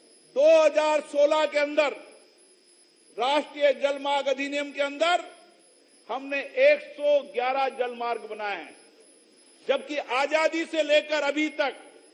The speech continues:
दो हज़ार पन्द्रह तक केवल पांच जलमार्ग थे। Notification किया है, अब बनेंगे उनको।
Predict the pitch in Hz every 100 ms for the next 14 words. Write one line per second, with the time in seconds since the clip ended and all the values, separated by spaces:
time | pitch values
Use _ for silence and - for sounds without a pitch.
0 | _ _ _ _ _ 269 311 311 294 302
1 | 302 294 285 285 302 294 294 262 - -
2 | _ _ _ _ _ _ _ _ - 240
3 | 254 240 - 220 240 262 262 269 - -
4 | 220 226 214 214 208 202 - 170 113 -
5 | - 127 _ _ - - 349 - - 285
6 | - 254 247 - _ _ - _ - -
7 | _ _ _ 147 185 240 294 269 285 277
8 | 277 254 254 240 262 349 - - - -
9 | - - - - - - - 196 196 220
10 | 277 285 285 269 285 285 202 -